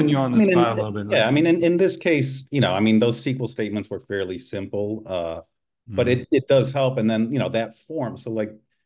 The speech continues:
Speaker 1: the, we've worked with forms that have hundreds of columns,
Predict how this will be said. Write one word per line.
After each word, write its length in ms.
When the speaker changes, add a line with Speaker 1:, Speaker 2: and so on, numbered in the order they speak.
Speaker 1:
the, 500
we've 280
worked 280
with 240
forms 560
that 180
have 400
hundreds 400
of 140
columns, 720